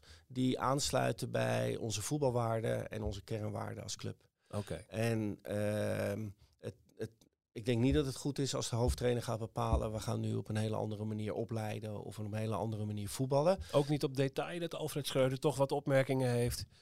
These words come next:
Speaker 2: Dingen die hij graag net even anders zou willen
Speaker 1: Ja,
Speaker 2: zien.
Speaker 1: dat, nou ja, er is het, we hebben technisch hart. Eh, daar zit dan de hoofdopleiding Subit Seituali in, daar zit de hoofdtrainer in en daar zit de, de technische beleidsverantwoordelijke in.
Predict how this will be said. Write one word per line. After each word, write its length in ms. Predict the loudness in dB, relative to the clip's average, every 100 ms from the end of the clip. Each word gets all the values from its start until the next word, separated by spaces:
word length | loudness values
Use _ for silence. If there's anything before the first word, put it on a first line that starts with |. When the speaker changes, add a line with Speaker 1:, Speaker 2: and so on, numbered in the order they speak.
| _ _ _
Speaker 2:
Dingen 260 | 4 6
die 100 | 6
hij 80 | 4
graag 300 | 4 4 6
net 180 | 6 4
even 220 | 4 2
anders 260 | 2 2 4
zou 160 | 4
willen 140 | 6 6
Speaker 1:
Ja, 60 | 4
Speaker 2:
zien. 180 | 2
Speaker 1:
dat, 320 | 0 -2 -2 0
nou 160 | 0
ja, 200 | 2 0
er 200 | 0 0
is 200 | 0 0
het, 200 | -4 -4 -2
we 60 | 2
hebben 200 | 2 2
technisch 320 | 0 0 0
hart. 300 | 0 -2 -4 -18 _ _ -8
Eh, 120 | -2 0 0
daar 160 | 0
zit 240 | 0 -2 0
dan 260 | -2 -2
de 60 | -4
hoofdopleiding 840 | -6 -4 -6 -4 -2 0 2 0
Subit 360 | -2 -2 -4 -4
Seituali 680 | -2 0 2 2 4 4 2
in, 100 | 0
daar 100 | 0
zit 160 | -2 -2
de 60 |
hoofdtrainer 680 | 0 0 -2 -2 -2 -2 -4
in 240 | -4 -4
en 140 | -4 -4
daar 120 | -4
zit 220 | -4 -6
de, 260 | -6 -2 -2
de 160 | -2 -6
technische 440 | -6 -4 -4 -4 0
beleidsverantwoordelijke 880 | 2 2 0 -2 2 2 0 2 0
in. 160 | 0